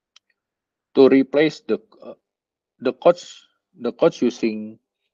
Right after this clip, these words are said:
uh, Supabase with Firebase in every, uh, U I use it. So you have to go through all the codes and replace it, uh, one by one.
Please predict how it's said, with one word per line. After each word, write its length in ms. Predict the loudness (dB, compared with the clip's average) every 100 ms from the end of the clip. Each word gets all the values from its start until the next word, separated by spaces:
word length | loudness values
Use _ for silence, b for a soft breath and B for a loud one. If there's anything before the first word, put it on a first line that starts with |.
| -6
uh, 120 | -6
Supabase 680 | -2 0 2 2 2 0 0
with 180 | -4 -4 _ -2
Firebase 640 | 2 2 4 2 2 -12 _ _ _ -6
in 180 | -6 -4
every, 640 | -4 -6 -2 -2 -2 -6 _ _ _ _
uh, 800 | -6 -2 -2 -2 -4 -4 -6 -8 -10
U 160 | -2 0
I 160 | 4 4
use 480 | 4 0 -4 -18 _
it. 240 | -4 -4 _ _
So 260 | _ -4 -2
you 160 | -2
have 320 | -2 -2 -2 -6
to 480 | -8 -6 -10 -12 _ _ _ _ _ _ _ _ 2
go 160 | 4
through 340 | 4 2 2 2 4
all 220 | 2 2
the 120 | 0
codes 460 | -6 2 2 2 -20 _
and 240 | -10 -8 -6
replace 400 | -6 -2 -4 -2
it, 180 | -6 -6 _
uh, 140 | -14 -8
one 300 | -4 -2 0
by 200 | -2 2
one. 300 | 2 0